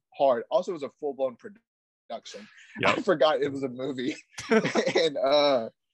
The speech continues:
Speaker 1: so, like, uh, what was I gonna say? Oh, so, like, you know, like, when you build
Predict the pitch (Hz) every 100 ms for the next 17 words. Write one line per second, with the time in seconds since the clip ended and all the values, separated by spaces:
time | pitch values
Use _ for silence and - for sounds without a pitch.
0 | _ - - 175 170 - 175 415 156 127
1 | _ _ _ 127 117 - _ _ _ _
2 | _ 120 117 131 127 117 120 - 139 -
3 | 160 151 180 185 147 156 139 123 143 139